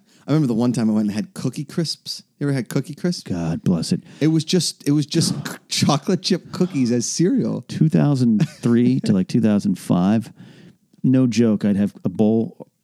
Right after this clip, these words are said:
Speaker 2: And when I say bowl, I mean a box of dinner <laughs> for dinner, uh, once a week, Cookie Crisp cereal. This is why in about two thousand ten, I went to my doctor. I don't have this doctor anymore. I don't have, I don't have health insurance anymore. <laughs> Thanks, uh, Collider Complex. Um,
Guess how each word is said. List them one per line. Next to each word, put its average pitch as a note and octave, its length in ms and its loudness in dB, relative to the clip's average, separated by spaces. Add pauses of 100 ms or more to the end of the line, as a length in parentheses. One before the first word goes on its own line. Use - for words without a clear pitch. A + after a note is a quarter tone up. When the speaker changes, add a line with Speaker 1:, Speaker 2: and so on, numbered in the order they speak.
(100)
Speaker 2:
And A#2+ 120 0
when B2 80 2
I B2+ 40 2
say A2 200 -2
bowl, F#2+ 220 2
I F#2 60 2
mean F2+ 140 0
a D#2+ 40 -6
box - 580 -10
of - 120 -2
dinner F#2 480 -2 (120)
<laughs> - 140 -20
for - 160 -6
dinner, F#2 400 -2 (160)
uh, G2 60 -6
once G2+ 360 -2
a G2 60 0
week, E2+ 360 -4
Cookie - 220 -14
Crisp - 280 -10
cereal. E2+ 160 -8 (220)
This - 180 2
is A3 140 0
why G#2 280 2
in F2+ 80 -4
about E2+ 220 -6
two B2+ 160 -6
thousand F#2+ 400 -4
ten, G2 320 -4
I D#2 40 -4
went F2+ 180 -2
to F2+ 60 -6
my D#2+ 140 -4
doctor. E2 500 -8 (640)
I - 20 0
don't B3 180 4
have - 80 0
this F#2 100 -8
doctor F2 240 -2
anymore. E2 240 -4 (260)
I B2 80 -2
don't A2+ 120 0
have, G2 120 -2 (240)
I A#2 60 0
don't F#2+ 100 0
have F#2 120 -8
health - 260 -2
insurance F2+ 440 -2
anymore. E2 360 -2
<laughs> - 160 -8
Thanks, - 380 -2
uh, D#2+ 260 -6
Collider E2+ 500 -6
Complex. E2+ 540 -6 (220)
Um, A2 420 2